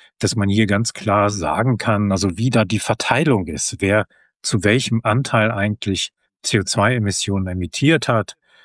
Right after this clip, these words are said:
Äh, und da gibt es dann so, so klare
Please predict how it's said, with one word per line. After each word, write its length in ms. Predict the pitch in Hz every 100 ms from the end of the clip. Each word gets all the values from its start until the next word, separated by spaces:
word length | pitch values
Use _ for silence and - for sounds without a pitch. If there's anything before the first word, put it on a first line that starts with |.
| _ _
Äh, 300 | - 95 95
und 300 | 110 95 87 -
da 80 | -
gibt 240 | 82 113 101
es 100 | -
dann 160 | 95
so, 400 | 92 92 90 101
so 200 | 90 98 _ _ -
klare 680 | 98 95 127 117 107 95